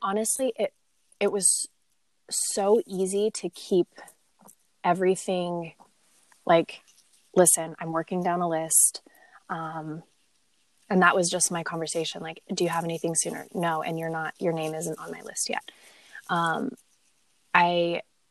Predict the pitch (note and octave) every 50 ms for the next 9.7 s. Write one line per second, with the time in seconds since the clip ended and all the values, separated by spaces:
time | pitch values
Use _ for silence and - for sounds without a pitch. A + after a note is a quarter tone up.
0 | _ _ _ _ _ - F#3 F3+ G3 F#3+ G3+ G#3+ G#3+ A3 G#3+ G3 G3 - F#3 E3+
1 | E3 F3 - - E3+ F3 E3+ F3 F3 F3 E3+ F#3+ F#3 E3+ - - E3+ D#3+ - -
2 | - - D#3+ D3+ D3+ D3+ D3 - - - E3+ - - D#3+ D#3+ E3+ - - - E3+
3 | - F3 E3 - - F3+ - - E3+ D#3 D3+ D3+ D3 D3+ D#3 - - - _ F3
4 | E3+ D#3+ - - - - F3 E3+ D#3+ D#3+ D#3+ D#3 D3 D3+ E3+ - _ _ _ _
5 | _ - E3+ E3 F3 D#3 D#3+ D#3+ D3+ D#3 D#3 - - D#3+ D#3+ D#3 - - D#3+ D3+
6 | D3+ D3+ D#3 E3 - - - - - _ - _ _ _ _ _ G3 F3 E3 E3
7 | E3 F3+ F3 E3 - - - - - F3+ F#3 G3+ G#3 G#3 G3 - - _ _ -
8 | G3 G3 - - B3+ B3 A#3+ B3 B3 B3+ B3+ A#3+ - C4 B3 A#3+ A#3 - - F#3+
9 | F#3 - - F#3 F3+ - - - A3 G#3+ G#3 G#3 G3+ -